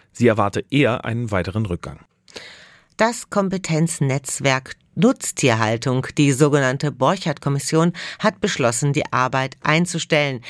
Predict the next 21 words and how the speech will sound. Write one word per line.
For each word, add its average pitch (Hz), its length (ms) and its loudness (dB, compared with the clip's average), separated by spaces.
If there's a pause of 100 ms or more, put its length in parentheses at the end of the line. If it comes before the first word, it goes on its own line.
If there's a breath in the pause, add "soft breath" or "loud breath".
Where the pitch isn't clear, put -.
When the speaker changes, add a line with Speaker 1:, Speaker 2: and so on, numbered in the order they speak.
(200 loud breath)
Speaker 2:
Die 175 100 2
Experten 196 640 -2
hatten 190 200 -4
immer 220 400 2
wieder 185 240 0
auf - 120 -8
mehr 180 380 2
Geld 151 300 -2
für - 120 -6
den 151 160 -4
Umbau 165 460 0
der 139 160 -6
Tierhaltung 165 560 -2
gedrängt 175 540 -2 (340 loud breath)
und 185 220 2
gehofft, 196 600 -2
dass 135 160 -6
unter 156 220 -4
einem 143 400 0
grünen 180 560 2
Landwirtschaftsminister 117 1000 -4